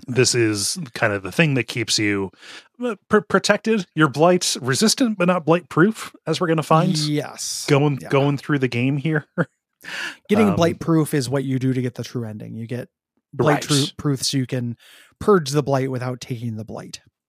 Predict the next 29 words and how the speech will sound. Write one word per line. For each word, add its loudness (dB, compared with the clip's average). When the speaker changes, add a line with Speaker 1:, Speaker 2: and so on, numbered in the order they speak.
Speaker 1:
Mm, 4
yes. -6
Speaker 2:
Yeah. -14
Speaker 1:
Um, -4
and -2
Sigrid, 2
the 2
person 4
that -2
this 0
was -2
addressed 2
to, 0
is -2
your 4
guardian. 2
This -2
is 0
a 0
person -2
who -2
was -4
posted -4
up. 2
We're 2
gonna 4
find 2
her -6
here. -12